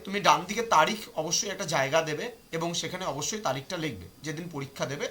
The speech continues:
সেদিনকার তারিখটা অবশ্যই লিখবে। Then বিষয়টা অবশ্যই লিখতে হবে। তাহলে এক নাম্বার কাজ তোমার এটা, দু নাম্বার কাজ হচ্ছে এটা, তিন নাম্বার কাজ হচ্ছে এটা, যে বিষয় অতিথি অধ্যাপকের জন্য আবেদন।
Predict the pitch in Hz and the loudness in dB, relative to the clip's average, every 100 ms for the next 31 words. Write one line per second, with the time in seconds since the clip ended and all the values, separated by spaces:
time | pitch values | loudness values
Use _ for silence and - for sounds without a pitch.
0 | - - 143 135 135 110 113 - 196 113 | -8 -8 -8 -6 -6 -6 -8 -8 -10 -8
1 | 104 107 73 69 - - - - - - | -10 -10 -14 -18 -20 -20 -20 -20 -20 -20
2 | - - - 240 247 202 214 247 254 247 | -20 -20 -2 2 2 4 4 6 6 8
3 | 180 175 202 175 175 208 208 165 160 165 | 8 6 -2 -4 4 4 4 0 2 0
4 | 202 220 220 180 170 - 165 135 117 202 | 0 2 4 4 0 -2 -4 -4 -2 -2
5 | - - 156 180 180 175 147 139 - 120 | -4 -10 -4 -2 -2 0 -2 -2 -6 -4
6 | 156 202 151 143 151 160 139 135 135 240 | -4 -4 -6 -6 -4 -4 -2 -4 -4 -6
7 | 247 - - - 139 - - - - - | -6 -10 -18 -8 -8 -8 -14 -20 -20 -18
8 | - 170 220 - - - - - - - | -8 0 4 4 4 -4 -20 -20 -20 -4
9 | 202 269 226 254 170 156 190 196 190 180 | -2 -2 -2 4 4 4 2 0 -2 -4
10 | 190 262 - - 165 135 82 | -2 -2 -2 6 6 6 -6